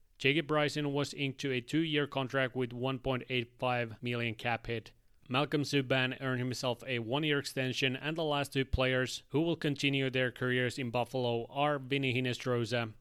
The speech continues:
who signed a one-year extension with one point seven million cap hit, and finally, Victor Olofsson was the last one currently who put the pen on the paper, which had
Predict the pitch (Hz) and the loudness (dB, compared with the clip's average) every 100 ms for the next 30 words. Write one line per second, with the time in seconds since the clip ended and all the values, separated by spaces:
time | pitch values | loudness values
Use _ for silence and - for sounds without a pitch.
0 | - 127 117 135 120 113 113 139 151 139 | -4 -2 0 0 0 -2 -2 -2 0 0
1 | 127 - 127 117 123 120 120 117 123 151 | -2 -2 -2 0 -2 -2 -4 -2 -2 -2
2 | 147 131 139 131 120 123 120 113 120 113 | -2 -2 -2 -2 -2 -2 -4 -2 -2 -2
3 | 120 110 - - - 151 151 127 127 127 | -4 -6 -10 -10 -2 -2 0 0 0 2
4 | 123 113 - 127 147 151 135 131 123 - | 0 -2 -4 0 0 0 0 2 0 0
5 | - 123 117 117 120 131 120 117 113 120 | -2 -2 -2 -2 -2 -2 -2 -2 -2 -4
6 | 117 117 120 120 117 113 107 - - - | -4 -4 -2 -2 -2 -4 -6 -12 -20 -20
7 | - 160 165 - 143 135 - 127 120 127 | -2 0 4 2 2 -2 0 0 -2 -4
8 | 120 117 110 - 117 113 117 110 - - | -4 -4 -6 -4 -4 -2 -2 -4 -6 -14
9 | 127 135 143 123 120 113 | -4 -4 -2 -4 -4 -6